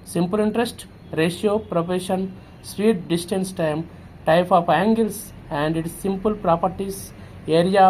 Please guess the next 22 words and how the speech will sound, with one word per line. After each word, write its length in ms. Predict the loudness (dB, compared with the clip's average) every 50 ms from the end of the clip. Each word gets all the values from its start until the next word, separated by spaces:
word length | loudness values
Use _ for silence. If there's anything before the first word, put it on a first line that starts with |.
| 6 4
perimeter, 500 | 0 -2 -2 -2 -2 -2 -2 0 0 0 0 0 0
volume, 320 | 0 0 0 0 -2 -4 -4 -8 -14 -20 -20 -20 -20 -12 -2 2
pattern, 380 | 4 4 4 4 2 0 0 -2 -4 -8 -10 -14 -18 -18 -12 -4 2 4
data 240 | 4 4 4 2 2 0 -2 -6
interpretation, 560 | -6 -6 -4 -6 -6 -8 -8 -8 -10 -14 -16 -16 -16 -18 -20 -20 -20 -20 -20 -20 -8 -6
ట్వంటీ 260 | -4 -4 -4 -4 -6 -6 -6
మార్క్స్. 320 | -8 -10 -10 -12 -14 -14 -14 -14 -16 -16 -18 -18 -20 -20 -20 -20 -20 -20 -20 -20 -20 -20 -20 -20 -20 -18 -18 -20 -18 -8 -4
తర్వాత 260 | -2 2 2 2 2 4 4
లాంగ్వేజ్ 360 | 4 4 4 2 0 0 -2 -2 -2
టెస్ట్, 220 | -4 -4 -4 -10 -16 -16 -10 -6 -4
ఇంగ్లీష్ 300 | -2 -2 -2 -2 -4 -6 -10 -8 -6
ట్వంటీ 240 | -4 -4 -2 -2 -2 -2
మార్క్స్. 260 | -4 -4 -6 -10 -14 -18 -18 -20 -20 -20 -20 -20 -20 -20 -20 -20 -12 -4 -4
మొత్తం 260 | -4 0 2 2 2 2 0 -4 -8 -14 -18 -12 -4 -2
ఎనభై 220 | 0 2 4 4 4 4
మార్కులకు 420 | 4 4 4 2 2 0 2 2 2 0 2
ఎగ్జామ్ 240 | 0 0 0 2 2 2
జరుగుతుంది. 420 | 0 0 -2 -2 -2 -2 -2 -4 -6 -8 -12 -18 -20 -20 -20 -14 -8 -4 -2
అందులో 240 | 0 4 4 4 4 4 4
మ్యాథమెటికల్ 500 | 2 2 2 0 -2 -2 0 4 6 6 6
ఆపరేషన్ 360 | 4 2 0 -2 -2 -2 -2 -4
నుంచి 160 | -2 -4 -6